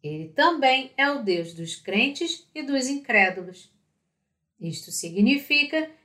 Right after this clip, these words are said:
que Deus quer que todos os seres humanos sejam salvos de seus pecados.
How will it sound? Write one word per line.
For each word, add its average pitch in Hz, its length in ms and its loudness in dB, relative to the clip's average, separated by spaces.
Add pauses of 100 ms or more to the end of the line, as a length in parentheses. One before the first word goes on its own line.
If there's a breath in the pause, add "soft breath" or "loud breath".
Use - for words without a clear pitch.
(120)
que 359 180 2
Deus 339 320 2
quer 196 340 0
que 196 80 -10
todos 302 540 4
os 214 140 -2
seres 165 260 -6
humanos 269 600 0 (200 soft breath)
sejam 349 460 0
salvos 240 560 8
de 277 120 -8
seus 196 320 -4
pecados. 180 640 -4